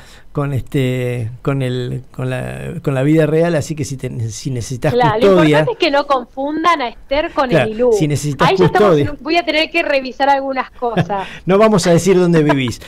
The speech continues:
Speaker 1: pero si necesitas
Speaker 2: <laughs>
Speaker 1: custodia,
Speaker 2: Por,
Speaker 1: si,
Speaker 2: por favor.
Speaker 1: si ves algún personaje vestido con, con el, el traje de taekwondo, por las dudas,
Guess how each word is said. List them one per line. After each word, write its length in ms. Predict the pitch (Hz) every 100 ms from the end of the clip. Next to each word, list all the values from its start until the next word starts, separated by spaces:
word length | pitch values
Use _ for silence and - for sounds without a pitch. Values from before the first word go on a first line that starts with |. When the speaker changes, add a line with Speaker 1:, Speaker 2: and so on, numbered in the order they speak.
| -
Speaker 1:
pero 160 | 151 143
si 140 | 143
necesitas 380 | 135 - 190 175
Speaker 2:
<laughs> 20 |
Speaker 1:
custodia, 460 | 165 - 208 392 349
Speaker 2:
Por, 80 |
Speaker 1:
si, 80 | 320
Speaker 2:
por 200 | 311 403
favor. 460 | 277 285 262 214 202 -
Speaker 1:
si 220 | - 147
ves 220 | 175 160
algún 280 | 160 170 165
personaje 540 | 160 - 151 160 156
vestido 400 | 147 139 170 151
con, 240 | 139 139 135
con 180 | 139
el, 140 | 139 131 127 123 131
el 100 | 123
traje 280 | 156 147 143
de 80 | 135
taekwondo, 680 | 135 131 160 180 185 151
por 140 | 127 131
las 160 | 131
dudas, 340 | 135 156 160